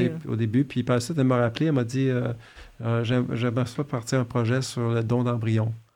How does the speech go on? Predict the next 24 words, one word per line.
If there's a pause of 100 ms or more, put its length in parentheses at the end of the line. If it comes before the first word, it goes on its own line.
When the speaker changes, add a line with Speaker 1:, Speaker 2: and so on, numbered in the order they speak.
(760)
Speaker 1:
Puis
moi,
je
sautais
là-dessus,
là,
parce
que
j'ai
dit,
wow,
tu
sais, (300)
nous,
on
y
pense, (220)
Speaker 2:
Mhm.
Speaker 1:
mais
on,
on
sait
pas
trop